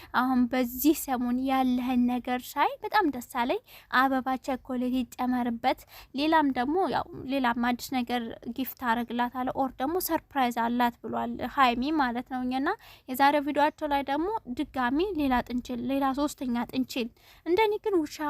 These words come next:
አሪፍ ነው ብዬ አስባለሁ። በቃ ከወደዳችሁ ወደዳችሁ ነው ውሻ።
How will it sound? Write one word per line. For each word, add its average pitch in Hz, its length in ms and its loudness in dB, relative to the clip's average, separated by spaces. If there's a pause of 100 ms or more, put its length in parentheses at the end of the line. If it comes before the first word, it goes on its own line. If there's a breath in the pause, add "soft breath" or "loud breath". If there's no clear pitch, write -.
(460)
አሪፍ 359 260 -4
ነው 262 160 -2
ብዬ 262 200 -2
አስባለሁ። 240 520 -4
በቃ 247 160 -6 (100)
ከወደዳችሁ 269 720 -2
ወደዳችሁ 240 640 -6
ነው 254 140 -8
ውሻ። 233 140 -10